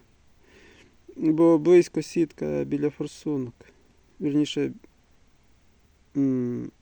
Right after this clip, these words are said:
розпилювачі, вони правильніше називаються.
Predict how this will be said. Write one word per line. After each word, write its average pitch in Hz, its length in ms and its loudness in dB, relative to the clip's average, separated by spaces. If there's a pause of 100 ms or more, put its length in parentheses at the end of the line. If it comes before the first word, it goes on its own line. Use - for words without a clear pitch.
(120)
розпилювачі, 135 720 -2
вони 120 160 -4
правильніше 127 640 -4 (200)
називаються. 135 760 -4